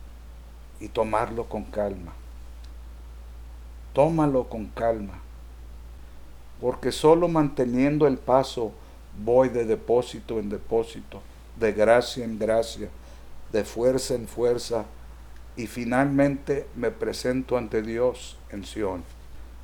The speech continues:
¿Cuándo ha traído satisfacción a alguien la amargura? ¿Conoces a alguien que se haya vuelto amargo y haya recibido la recompensa que buscaba?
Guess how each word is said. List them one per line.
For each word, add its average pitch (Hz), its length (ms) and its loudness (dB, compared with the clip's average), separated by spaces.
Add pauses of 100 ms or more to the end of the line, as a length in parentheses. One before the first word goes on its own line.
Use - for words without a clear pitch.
(260)
¿Cuándo 160 720 2
ha 135 180 4
traído 135 480 6
satisfacción 113 1000 -2
a 104 200 2
alguien 113 440 0
la 98 80 2
amargura? 95 600 -2 (1800)
¿Conoces 143 500 4
a 139 160 12
alguien 165 340 6 (540)
que 107 140 -6
se - 160 2
haya 135 180 10
vuelto 131 540 6
amargo 135 560 2 (880)
y 110 100 4
haya 131 240 10
recibido 120 720 2
la 110 140 0
recompensa 101 920 -4
que - 120 -4
buscaba? 92 640 0